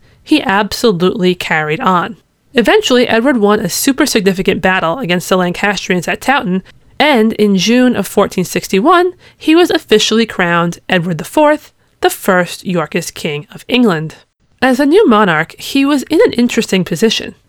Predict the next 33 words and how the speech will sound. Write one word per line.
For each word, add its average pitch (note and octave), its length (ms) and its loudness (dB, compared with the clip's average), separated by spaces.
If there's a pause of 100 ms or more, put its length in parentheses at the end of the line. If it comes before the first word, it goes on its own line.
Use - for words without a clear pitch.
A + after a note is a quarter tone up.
(220)
Typically, B3+ 440 2
one F#3+ 260 2
expects G3+ 540 -4
that F3+ 240 -2
when F3+ 220 0
you F3 100 0
become E3 320 -4
king, A3 420 0 (380)
it's A#3+ 160 -2
because B3 320 0
the B3 140 0
last F3 340 0
monarch E3 420 -2
passed - 360 -4
away. B3 400 -2 (320)
Well, G#3 320 4
Henry A3 260 0
the A#3+ 140 0
sixth B3 420 -2
was A#3+ 140 -2
still D#4 320 0
very A3+ 240 2
much F#3+ 180 -2
alive, A3+ 580 -2
and G3+ 120 0
he A3+ 60 4
had G#3+ 100 2
escaped D4+ 420 -2
with - 120 -4
his B3 140 -2
family D#3 360 -2
to - 100 -2
Scotland. G#3+ 640 -4